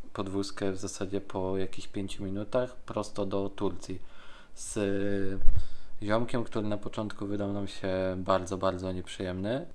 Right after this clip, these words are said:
Sprawiał wrażenie takiego, który wziął nas za karę, ale finalnie okazał się być naprawdę sympatyczny. Zawiózł nas, e,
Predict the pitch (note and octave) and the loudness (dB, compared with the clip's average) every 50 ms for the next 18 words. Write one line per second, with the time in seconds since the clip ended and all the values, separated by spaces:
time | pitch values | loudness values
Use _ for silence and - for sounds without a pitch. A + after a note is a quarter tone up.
0 | - - - - G2+ F#2+ F#2+ G2 F#2 F#2 F#2+ F#2 F#2+ G2 F#2+ F#2+ F#2 - F#2 - | -14 -12 -6 -2 -2 -2 0 -2 -2 -2 -4 -4 -4 -4 -4 -4 -6 -8 -10 -6
1 | - G2 F#2+ - - - G2 F#2+ F#2 F2+ F#2+ G2 F#2+ F#2 F#2 F#2 E2+ F2 F2+ F#2+ | -6 -4 -4 -4 -6 -4 -4 -4 -4 -2 -2 -2 -2 0 -2 -4 -4 -2 -2 -4
2 | - - - F#2+ F2+ G2 A#2+ D#3+ F3+ - - - - - - - - - - - | -2 0 -2 0 2 0 0 -2 -4 -8 -10 -8 -6 -6 -6 -6 -8 -10 -10 -6
3 | - A2+ A2 A2 G#2+ G#2+ A2 A2 A2 G#2+ - - A#2 A2 G#2+ G#2+ G#2+ G#2+ G#2+ G#2 | 0 2 2 4 4 2 2 2 0 -2 -4 -6 -4 -4 -2 -2 -2 -2 -4 -4
4 | G2+ - G#2+ G2+ G#2 G#2 G2+ G2 - G#2 G2 G2 G#2 G2+ G2+ G2+ G2+ G2+ G2+ G2 | -4 -2 -4 -2 -2 -4 -4 -6 -6 -8 -4 -2 -2 -2 0 -2 -2 -2 -4 -6
5 | - - G#2+ G2 - - G2+ F#2+ G2+ G2 G2 - G#2 F#2+ - - - - G#2+ - | -8 -8 -10 -10 -4 -4 -4 -4 -4 -6 -6 -8 -10 -8 -8 -8 -6 -6 -8 -6
6 | - - A2 G#2 - G2+ G2+ G2 G2 - - - G2 G2 F2+ - - - - - | -6 -6 -6 -4 -4 -4 -4 -4 -6 -6 -6 -8 -8 -8 -8 -8 -8 -8 -8 -6
7 | - - - - G#2 G2 G2 F#2+ G2 G2 | -6 -6 -6 -4 -4 -4 -2 -4 -4 -6